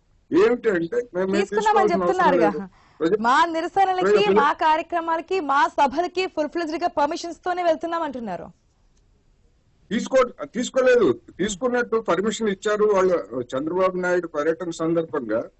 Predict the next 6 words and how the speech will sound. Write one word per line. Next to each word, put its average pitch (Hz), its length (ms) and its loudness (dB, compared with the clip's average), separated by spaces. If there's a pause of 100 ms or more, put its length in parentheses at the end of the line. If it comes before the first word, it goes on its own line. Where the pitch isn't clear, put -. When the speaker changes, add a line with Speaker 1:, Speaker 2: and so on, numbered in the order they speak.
Speaker 2:
మ్మ్. 202 300 -14 (420)
Speaker 1:
ఆ 147 120 0
ప్రాంతంలో 196 520 0 (140)
నిరసన 165 300 2 (100)
తెలియజేయడానికి 175 760 4 (100)
వైసీపీకి 196 480 0